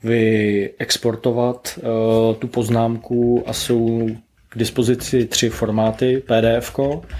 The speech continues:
P N G jako obrázek a S V G. A jestli se nepletu, když tak mě oprav, ale S V G je formát poznámky, který lze importovat do Evernote a do OneNote.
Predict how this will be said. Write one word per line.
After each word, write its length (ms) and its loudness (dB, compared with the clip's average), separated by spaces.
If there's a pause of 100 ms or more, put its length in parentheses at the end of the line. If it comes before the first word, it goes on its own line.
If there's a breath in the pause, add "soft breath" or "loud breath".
(320 loud breath)
P 180 2
N 180 0
G 180 2
jako 240 0
obrázek 640 -2
a 140 -6
S 200 -2
V 240 0
G. 320 -2
A 80 -4
jestli 220 -2
se 140 0
nepletu, 460 -2
když 280 -4
tak 160 -6
mě 100 -2
oprav, 360 -2
ale 180 0
S 140 -2
V 220 2
G 260 2
je 480 2
formát 460 0
poznámky, 460 -2
který 300 0
lze 200 0
importovat 600 -4
do 100 -2
Evernote 440 -4
a 40 2
do 80 -2
OneNote. 500 -6